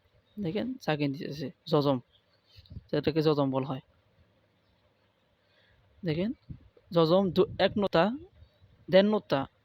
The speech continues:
দেড় থেকে দুই, দেড় নোক্তা, এক থেকে দেড় নোক্তা পরিমাণ জজমই করবেন, তার থেকে বেশি বড় করবেন না।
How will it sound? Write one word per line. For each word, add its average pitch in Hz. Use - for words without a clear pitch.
দেড় 180
থেকে 180
দুই, 180
দেড় 180
নোক্তা, 185
এক 175
থেকে 175
দেড় 175
নোক্তা 175
পরিমাণ 185
জজমই 151
করবেন, 131
তার 165
থেকে 165
বেশি 170
বড় 165
করবেন 135
না। 127